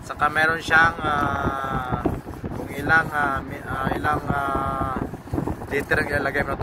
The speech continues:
tubig sa loob ng mixer. So, itong switch. Ito naman guys, ito yung switch niya. Sa number one, number two, number three, kung gusto, number four. So, gusto mong i-speed to guys, ito yung i-ikuan mo. I-number one mo.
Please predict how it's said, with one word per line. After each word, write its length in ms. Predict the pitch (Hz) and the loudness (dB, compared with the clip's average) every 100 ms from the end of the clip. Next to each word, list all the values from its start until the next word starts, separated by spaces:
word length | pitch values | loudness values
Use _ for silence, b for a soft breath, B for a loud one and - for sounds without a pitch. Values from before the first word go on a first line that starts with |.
| 135 | -4
tubig 160 | 147 | -4
sa 240 | - 156 139 | 2 2 2
loob 240 | 135 156 139 | -4 -6 -4
ng 240 | 151 165 | -4 -4
mixer. 400 | 131 120 - 151 - - - - - B B B - | -8 -4 2 2 2 -6 -16 -16 -16 B B B -2
So, 160 | - 131 | -2 -6
itong 240 | 135 156 | -4 -2
switch. 360 | 147 156 147 - - - B B - | 0 2 2 0 -10 -12 B B -8
Ito 240 | 151 175 | -2 0
naman 240 | 175 180 | 2 2
guys, 320 | 170 165 165 160 | 6 8 8 4
ito 240 | 160 180 | -2 0
yung 240 | 170 165 | 2 0
switch 320 | - 156 - 156 | 0 0 0 2
niya. 240 | 156 135 - - | 4 2 -6 -12
Sa 480 | - 135 139 139 139 | -4 2 4 6 4
number 320 | 139 147 175 | 2 0 2
one, 320 | 180 160 165 190 - - B B B B - - | 6 8 8 4 -14 -16 B B B B -12 -6
number 400 | 123 - 165 165 | -4 6 6 6
two, 240 | - 151 165 | 4 6 6
number 320 | 151 151 160 - | 4 4 4 4
three, 320 | 139 156 165 | 6 6 4
kung 160 | 139 143 | 0 0
gusto, 160 | 151 - | -2 -2
number 240 | 127 127 127 | -2 0 2
four. 240 | 175 175 - | 6 6 4
So, 160 | - 139 | 0 -4
gusto 320 | - 143 - | -2 -2 0
mong 240 | 190 196 202 | 2 2 0
i-speed 400 | 180 - 190 202 | 2 4 4 4
to 80 | |
guys, 320 | 175 170 151 151 | 6 8 6 4
ito 240 | 156 175 | 0 4
yung 160 | 165 160 | 4 2
i-ikuan 400 | 165 156 151 151 | 0 2 0 2
mo. 160 | 165 139 - B B B | 0 0 -4 B B B
I-number 320 | - 139 139 | -2 2 6
one 240 | 143 151 147 | 8 6 6
mo. 160 | 160 | 2